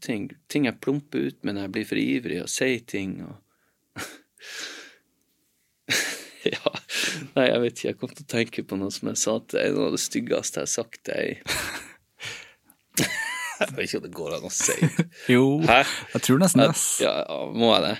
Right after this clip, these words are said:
Speaker 1: Ja, jeg må kanskje det, for at det var, men altså, OK, unnskyld meg. Det er mange år siden jeg drev og datet ei, og så <laughs> og så sa,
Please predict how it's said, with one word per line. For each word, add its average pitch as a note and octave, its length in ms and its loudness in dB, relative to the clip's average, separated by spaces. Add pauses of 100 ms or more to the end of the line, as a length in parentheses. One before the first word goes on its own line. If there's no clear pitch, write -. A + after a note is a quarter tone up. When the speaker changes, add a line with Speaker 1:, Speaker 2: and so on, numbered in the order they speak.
(140)
Speaker 1:
Ja, A#2 160 8
jeg A2 140 6
må A#2 120 6
kanskje G#2+ 320 0
det, A2 100 4
for A2 160 2
at G#2 140 2
det A2 100 8
var, A2+ 240 6 (800)
men A#2 160 8
altså, F2 320 4
OK, - 260 -8 (600)
unnskyld - 460 2
meg. F2+ 220 -2
Det A2 140 8
er A2+ 80 8
mange A#2 340 6
år F#2 160 6
siden - 400 -2 (640)
jeg G2 240 -2
drev F#2+ 180 4
og F2+ 80 0
datet F#2 320 0
ei, A1 220 -2
og G#1+ 100 -6
så - 240 -8
<laughs> - 80 -10 (4000)
og G3 100 2
så G3+ 220 -2
sa, - 420 4